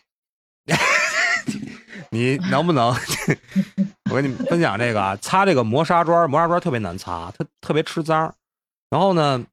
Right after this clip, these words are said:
怎么弄啊？买这个什么，这个醋精。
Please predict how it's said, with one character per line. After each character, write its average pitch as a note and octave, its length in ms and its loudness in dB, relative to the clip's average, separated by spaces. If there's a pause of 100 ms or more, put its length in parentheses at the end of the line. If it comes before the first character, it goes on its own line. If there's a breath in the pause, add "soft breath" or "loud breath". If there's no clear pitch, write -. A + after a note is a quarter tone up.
(140)
怎 G2+ 100 -6
么 G2+ 60 -4
弄 E3+ 160 2
啊？ A2+ 200 0 (560)
买 G#2+ 240 -2
这 D3+ 160 0
个 F#2+ 420 -2
什 F2+ 160 -16
么， A2+ 220 -6 (180)
这 A#2+ 80 -8
个 F#2 240 -10 (640)
醋 D3+ 320 0
精。 F#3+ 340 0